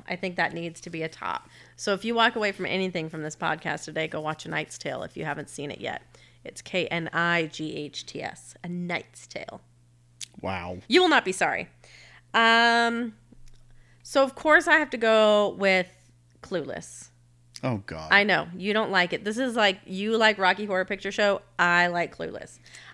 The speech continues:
Speaker 1: I was raised in the eighties and nineties, and so my teenage years were in the nineties. So, of course,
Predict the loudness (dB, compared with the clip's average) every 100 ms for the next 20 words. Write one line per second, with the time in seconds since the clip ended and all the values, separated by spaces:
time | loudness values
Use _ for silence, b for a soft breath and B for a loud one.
0 | _ 8 8 8 4 2 4 0 -6 -4
1 | -2 0 -2 -2 -4 -6 -6 -6 -6 -10
2 | -12 -12 -8 -8 -4 -2 0 -2 -4 -4
3 | -4 -2 -4 -6 -8 -6 -6 -8 -10 -8
4 | -6 -8 -8 -12 -8 -6 -6 -10 -12 -8
5 | -8 -10 -16 -18